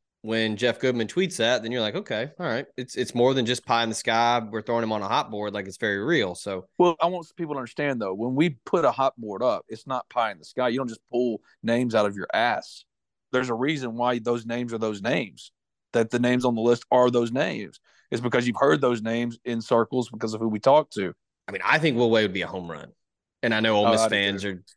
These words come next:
Speaker 1: Ole Miss,
Speaker 2: I do
Speaker 1: Ole
Speaker 2: too.
Speaker 1: Miss fans are just expecting the worst. That's just, like, the Ole Miss way for whatever reason.
Speaker 2: Well, first of
Speaker 1: Um,
Speaker 2: all, they have every reason to in basketball because that's the way it's been for a hundred years.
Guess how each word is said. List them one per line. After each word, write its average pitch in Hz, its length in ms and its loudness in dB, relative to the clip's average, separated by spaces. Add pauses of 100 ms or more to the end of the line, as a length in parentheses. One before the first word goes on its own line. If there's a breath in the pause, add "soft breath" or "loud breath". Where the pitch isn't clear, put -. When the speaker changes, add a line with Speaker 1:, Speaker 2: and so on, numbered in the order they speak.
(340)
Speaker 1:
Ole 143 80 4
Miss, 139 180 4
Speaker 2:
I 120 60 2
do 107 80 -2
Speaker 1:
Ole 160 80 4
Speaker 2:
too. 180 60 2
Speaker 1:
Miss 180 120 2
fans 151 280 0
are 117 80 0
just 104 200 -6
expecting 95 460 -6
the 85 60 -12
worst. - 420 -16 (160)
That's 113 240 -4
just, - 240 0
like, 165 160 -2
the 117 140 2
Ole 110 100 2
Miss 107 240 -2
way 85 300 -6
for 95 100 -10
whatever 95 260 -2
reason. 85 380 -8 (640)
Speaker 2:
Well, 190 140 2
first 196 220 4
of 147 40 -12
Speaker 1:
Um, 135 60 2
Speaker 2:
all, 123 140 4
they 135 100 -4
have 143 200 0
every 127 280 0
reason 117 300 -6
to 117 100 -10
in 101 100 -8
basketball 101 540 -2
because 101 180 -8
that's 101 160 -6
the 95 60 -6
way 92 80 0
it's 98 80 -8
been 101 220 -2
for 101 100 -2
a 95 40 -6
hundred 95 220 -2
years. 76 380 -10